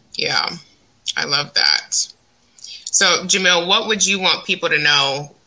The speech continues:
um, what it's like about being a caretaker for somebody that's diagnosed with breast cancer?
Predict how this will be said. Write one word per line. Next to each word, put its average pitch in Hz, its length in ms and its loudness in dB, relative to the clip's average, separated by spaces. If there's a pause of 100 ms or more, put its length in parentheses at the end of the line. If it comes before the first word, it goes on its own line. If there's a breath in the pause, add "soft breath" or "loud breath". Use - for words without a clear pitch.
(280)
um, 139 260 4
what 139 140 2
it's - 140 -6
like 139 200 0
about 127 240 0
being 135 200 2
a 120 60 0
caretaker - 760 -2 (480)
for 143 100 -2
somebody 135 380 0
that's - 340 0
diagnosed 127 460 0
with 76 100 -8
breast - 280 -2
cancer? - 420 -4